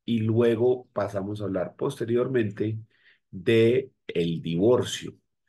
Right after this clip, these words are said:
Mencionamos que dentro de el divorcio como, eh,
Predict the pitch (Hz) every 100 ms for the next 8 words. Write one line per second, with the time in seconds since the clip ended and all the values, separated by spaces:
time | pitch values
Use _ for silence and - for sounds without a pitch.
0 | - - _ 123 143 143 151 139 147 156
1 | 190 - 170 156 156 180 - _ _ -
2 | 107 98 95 95 98 98 92 87 85 82
3 | 85 - - _ - 90 85 80 78 82
4 | - _ _ _ _ 87 82 80 107 135
5 | 110 - 101 98 98 - 101 90 87 87
6 | 80 78 - _ _ _ _ _ - 90
7 | 82 76 78